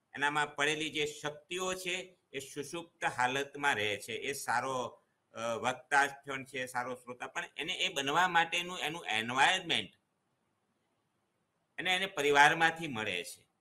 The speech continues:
અને પરિવાર જો એને પ-, વાતાવરણ આપે તો, અ, સારો એમ કે, અ, એ, અ, વ્યવસાય કરતા કે સારો વ્યક્તિ પણ બની શકે છે.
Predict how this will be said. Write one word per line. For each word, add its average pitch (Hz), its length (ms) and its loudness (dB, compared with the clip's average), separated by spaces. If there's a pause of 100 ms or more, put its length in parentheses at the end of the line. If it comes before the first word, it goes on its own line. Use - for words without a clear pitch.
(300)
અને 135 140 -4
પરિવાર 147 600 8
જો 190 140 -4
એને 175 360 0
પ-, - 140 -12
વાતાવરણ 143 680 0
આપે 117 600 -2 (440)
તો, 135 260 -2
અ, 113 480 -8
સારો 123 500 2
એમ 127 180 -4
કે, 123 340 -4
અ, 107 440 -12 (140)
એ, 113 360 -6 (480)
અ, 80 60 -16 (440)
વ્યવસાય 113 440 -4
કરતા 131 360 -6
કે 131 160 -10
સારો 117 560 -8 (100)
વ્યક્તિ 127 320 -6
પણ 143 240 -6
બની 104 240 -8
શકે 82 400 -14
છે. - 200 -20